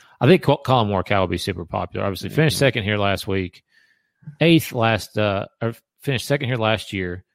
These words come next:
Speaker 1: eighth place last week, seventh at the Heritage. He's not missed a cut since the Shriners Open back in October.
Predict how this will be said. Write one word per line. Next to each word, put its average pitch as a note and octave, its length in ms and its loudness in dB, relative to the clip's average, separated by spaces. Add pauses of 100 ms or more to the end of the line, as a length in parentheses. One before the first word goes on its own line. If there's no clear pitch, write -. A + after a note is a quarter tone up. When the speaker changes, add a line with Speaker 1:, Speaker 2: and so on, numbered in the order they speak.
(240)
Speaker 1:
eighth C3+ 240 0
place A#2+ 400 0
last G#2 360 -2
week, F#2+ 280 -6
seventh G#2+ 400 -6
at G2 80 -12
the G#2 80 -8
Heritage. F#2 640 -8 (180)
He's F#2 240 -12
not G2+ 200 -4
missed G2 200 -6
a F#2 40 -6
cut F#2 260 -4
since F#2 240 -12
the F2 100 -10
Shriners F#2 440 -4
Open F#2 320 -4
back F2+ 220 -4
in F2+ 100 -8
October. F2 800 -6